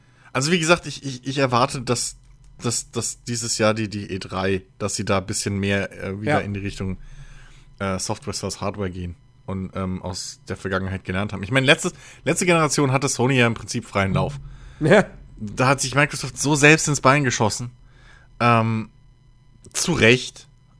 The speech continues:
Speaker 1: ähm, haben komplett verschlafen, diese Geschichte mit, mit, mit, äh, Exklusivtiteln, die es in der Generation davor schon gab. Ähm, wo er gesagt hat, „Achtung, ihr braucht Exklusivtitel.“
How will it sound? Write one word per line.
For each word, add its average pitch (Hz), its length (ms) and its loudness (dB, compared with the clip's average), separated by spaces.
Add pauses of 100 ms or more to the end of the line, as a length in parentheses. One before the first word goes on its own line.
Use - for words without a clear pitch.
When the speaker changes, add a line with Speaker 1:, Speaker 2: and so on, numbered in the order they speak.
Speaker 1:
ähm, 113 640 0 (500)
haben 117 420 0 (880)
komplett 147 440 0
verschlafen, 151 480 2
diese 131 180 -4
Geschichte 127 360 -6
mit, 123 200 -6
mit, 120 220 -6
mit, 117 300 -8
äh, 110 260 0 (340)
Exklusivtiteln, 117 840 -4
die 113 120 -4
es 117 100 0
in 120 100 0
der 117 100 6
Generation 123 500 2
davor 208 300 2
schon 95 220 -6
gab. 95 300 -4 (880)
Ähm, 107 380 2 (760)
wo 113 100 -2
er 113 160 6
gesagt 110 220 0
hat, 113 200 -2
„Achtung, 113 280 -2
ihr 107 140 -4
braucht 104 340 2 (340)
Exklusivtitel.“ 101 880 -6